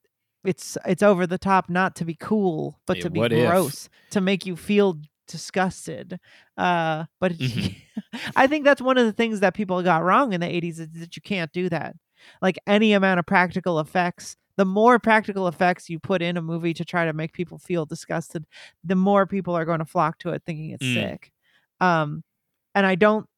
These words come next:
Speaker 1: I don't blame Verhoeven for not realizing that, but I do think that was the intention, and I think that's incorrect.
Speaker 2: Mm-hmm.
Speaker 1: <laughs> I think it was the wrong move in terms of what he was trying to do.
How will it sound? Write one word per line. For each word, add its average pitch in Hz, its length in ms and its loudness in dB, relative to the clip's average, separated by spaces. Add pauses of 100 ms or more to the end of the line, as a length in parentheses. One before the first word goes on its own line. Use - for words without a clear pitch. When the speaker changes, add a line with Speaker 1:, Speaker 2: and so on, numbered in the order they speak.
(220)
Speaker 1:
I 196 120 6
don't 208 400 0
blame 185 540 -4
Verhoeven 196 480 0
for 175 140 -8
not 151 460 -4
realizing 185 760 -6
that, 208 280 -2 (120)
but 185 100 0
I 175 100 0
do 202 260 0
think 196 180 0
that 180 120 0
was 165 100 -4
the 175 100 -6
intention, 170 520 -6
and 156 140 -8
I 156 100 -8
think 165 180 -12
that's - 360 -12 (380)
incorrect. 165 760 -6 (420)
Speaker 2:
Mm-hmm. 117 240 -4
Speaker 1:
<laughs> - 100 -14
I 214 80 4
think 214 140 4
it 220 40 8
was 202 160 2
the 190 100 0
wrong 175 300 2
move 226 520 -6
in 185 160 -4
terms 180 240 -4
of 175 80 -6
what 175 100 -6
he 160 60 -8
was 160 100 -10
trying 175 360 -6
to 214 80 -6
do. 220 360 -4